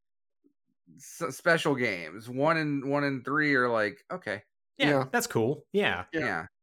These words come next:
Speaker 3: There, there's a dungeon crawler. Good job.
Speaker 1: Yeah.
Speaker 2: But yeah, I, um, I actually
Speaker 1: Like,
Speaker 2: took the
Speaker 1: the
Speaker 2: op-
Speaker 1: screenshot is from two.
Speaker 2: Mm-hmm.
Speaker 1: <laughs>
Speaker 2: Yeah, to be
Speaker 1: Okay,
Speaker 2: fair, that
Speaker 1: sure.
Speaker 2: is my screenshot, but
Speaker 1: Oh, okay, got it. I was gonna say, what?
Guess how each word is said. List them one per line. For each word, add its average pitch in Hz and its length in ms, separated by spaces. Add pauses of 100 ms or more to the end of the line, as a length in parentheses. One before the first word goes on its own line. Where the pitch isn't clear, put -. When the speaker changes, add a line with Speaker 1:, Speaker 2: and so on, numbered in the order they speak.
(100)
Speaker 3:
There, 196 180
there's 190 300
a 170 60
dungeon 131 380
crawler. 135 420 (240)
Good 147 120
job. 110 120
Speaker 1:
Yeah. 90 300 (1120)
Speaker 2:
But 151 80
yeah, 107 200
I, 127 220
um, 107 360 (280)
I 185 60
actually 233 220
Speaker 1:
Like, 208 140
Speaker 2:
took 220 80
the 240 60
Speaker 1:
the 247 60
Speaker 2:
op- - 120
Speaker 1:
screenshot 202 560
is 202 180
from 190 360
two. 143 580 (320)
Speaker 2:
Mm-hmm. 160 160 (640)
Speaker 1:
<laughs> - 60 (640)
Speaker 2:
Yeah, 220 60
to 165 100
be - 60
Speaker 1:
Okay, 233 200
Speaker 2:
fair, 254 160
that 202 140
Speaker 1:
sure. 214 80
Speaker 2:
is 170 80
my 156 180
screenshot, 107 720
but 104 240 (440)
Speaker 1:
Oh, 190 200
okay, 143 240
got 131 240
it. 120 40
I - 40
was 135 120
gonna 156 160
say, 143 280
what? 151 320